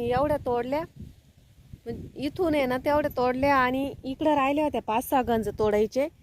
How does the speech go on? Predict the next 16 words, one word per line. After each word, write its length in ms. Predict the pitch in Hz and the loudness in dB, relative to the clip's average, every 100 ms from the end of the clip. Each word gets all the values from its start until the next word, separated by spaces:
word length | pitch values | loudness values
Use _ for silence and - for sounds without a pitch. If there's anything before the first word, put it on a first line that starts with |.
| - - - - | -20 -20 -20 -12
तर 40 | 240 | -4
लगेच 260 | 247 302 | 0 0
पाऊस 340 | - 269 277 294 | 2 4 4 6
आला, 260 | 277 320 | 4 4
मग, 320 | 240 - - - | 2 -2 0 2
<coughs> 320 | - 285 226 | 2 4 4
मग 200 | 226 254 | 4 2
घरी, 280 | 254 247 269 - - - - - _ | 2 2 0 -4 -20 -20 -18 -18 _
<coughs> 580 | _ _ _ _ _ _ | _ _ _ _ _ _
घरी 320 | 254 269 269 | 0 4 6
गेले 300 | 269 302 311 | 4 2 2
मी. 160 | 254 277 - - _ - | 0 -4 -8 -20 _ -12
आता 180 | 233 262 | -4 -4
परत 240 | - 277 - | 0 0 2
पाऊस 280 | 277 285 - | 4 4 2
उघडलाय, 360 | 311 302 269 | 2 4 4